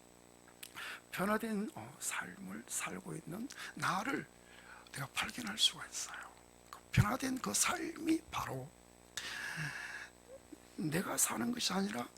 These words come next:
내 안에 그리스도께서 사는 삶이다. 바로 이거예요. 그리고 나를 나타내거나 마귀를 나타내는 것이 아니라 바로 그 하나님을 나타내는 이런 삶이에요.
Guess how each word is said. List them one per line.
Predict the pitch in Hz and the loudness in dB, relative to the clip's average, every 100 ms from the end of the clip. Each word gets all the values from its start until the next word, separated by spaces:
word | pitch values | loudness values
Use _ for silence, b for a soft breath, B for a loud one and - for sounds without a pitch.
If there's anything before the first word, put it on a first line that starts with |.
| - | -2
내 | 139 | 0
안에 | 123 120 208 - - | 2 0 -4 -6 0
그리스도께서 | - 131 - 339 - - 320 - | 4 4 2 -2 -2 -4 -4 2
사는 | - 147 185 | 2 2 -2
삶이다. | 220 - 120 135 127 - - - - - - | -2 -2 -4 -6 -8 -8 -12 -14 -18 -20 -12
바로 | - - - | -10 -8 -4
이거예요. | 247 247 - - - - B B B B B - - | -4 -4 -6 -12 -16 -20 B B B B B -18 -8
그리고 | - - 220 277 - B B B B | 0 0 0 -4 -4 B B B B
나를 | 160 190 262 269 | 2 6 6 6
나타내거나 | 190 - 185 147 147 190 - B B | 6 6 4 4 4 4 2 B B
마귀를 | - 165 240 285 294 277 | 4 6 6 4 2 2
나타내는 | 214 220 202 196 185 190 | 0 0 2 4 4 2
것이 | 180 - | 0 -2
아니라 | 127 - 131 156 - - | -4 -6 -6 -8 -10 -6
바로 | - - 269 - B B B B | -2 2 0 -2 B B B B
그 | - 226 | 0 4
하나님을 | 226 - - - 359 370 370 - B B | 8 8 8 4 2 2 0 -2 B B
나타내는 | - - - 151 147 214 196 B B - | -2 0 0 0 -2 -4 -6 B B -6
이런 | 269 269 247 | -2 4 10
삶이에요. | - - 262 294 269 214 131 143 | 10 8 4 4 4 2 -2 -6